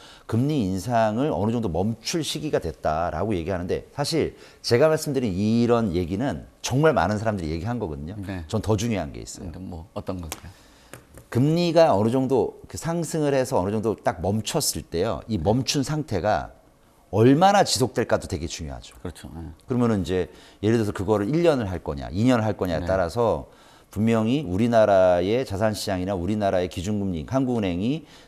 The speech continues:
Speaker 1: 어, 따라가는 이제 그러한 기준금리의 어떤 추이도 같이 결정이 될 거기 때문에, 어, 만약에 진짜 구체적인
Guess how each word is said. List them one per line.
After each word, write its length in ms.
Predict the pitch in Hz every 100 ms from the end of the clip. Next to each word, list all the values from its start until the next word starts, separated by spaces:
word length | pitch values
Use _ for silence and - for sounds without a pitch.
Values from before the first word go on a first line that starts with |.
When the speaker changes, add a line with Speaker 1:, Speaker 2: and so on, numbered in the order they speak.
| -
Speaker 1:
어, 100 | 76
따라가는 800 | 117 117 95 87 113 156 175 78
이제 180 | 78
그러한 260 | 82 95 101
기준금리의 580 | 95 90 110 104 98 92
어떤 260 | 76 92 82
추이도 840 | - 156 143 80 76 90 78 -
같이 320 | - - - 123
결정이 340 | 87 - 107
될 160 | 80 76
거기 320 | 95 85 -
때문에, 640 | 85 85 101 127 78 - _ - - - - _ _ _ _ _ _
어, 380 | - - 50 - -
만약에 260 | 110 175
진짜 260 | - 135 202
구체적인 920 | - 101 - 226 226 202 185 135 104